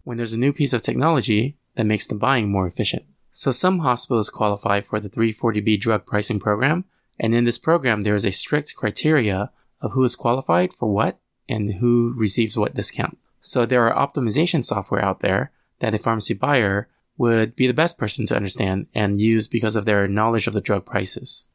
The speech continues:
In terms of project management, pharmacy technicians are so well at adapting to the work around them. Many technicians are able to think on the fly and learn skills on the job to adapt to what is needed for that environment.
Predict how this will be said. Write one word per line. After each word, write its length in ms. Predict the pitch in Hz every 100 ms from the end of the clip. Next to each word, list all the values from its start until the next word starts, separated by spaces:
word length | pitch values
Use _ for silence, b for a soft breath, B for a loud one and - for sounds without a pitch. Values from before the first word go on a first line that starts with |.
| _ -
In 140 | 143
terms 260 | 175 208 190
of 100 | -
project 340 | 131 127 -
management, 720 | 101 98 98 - - - - _
pharmacy 440 | - 131 160 -
technicians 520 | 175 165 113 117 117 104
are 80 |
so 320 | 92 - 127 147
well 320 | 113 107 -
at 180 | - -
adapting 460 | 113 117 113 123 113
to 100 | 107
the 80 | 98
work 260 | 104 101 101
around 380 | 98 92 95 98
them. 240 | 104 - _ _ _
Many 280 | 117 135 165
technicians 500 | - 120 117 123 113
are 100 | -
able 240 | 110 110
to 100 | 107
think 220 | - 110 -
on 80 | 101
the 60 |
fly 480 | - 123 110 95 -
and 160 | 117 107
learn 220 | 123 156
skills 360 | 147 - 104 -
on 140 | 101
the 60 | 98
job 380 | 101 95 98 - _ _
to 140 | - 120
adapt 320 | 101 120 -
to 80 | 117
what 200 | 110 117
is 140 | 110
needed 360 | 113 120 117 -
for 260 | - 107 101
that 160 | 98
environment. 600 | 113 98 92 101 92 -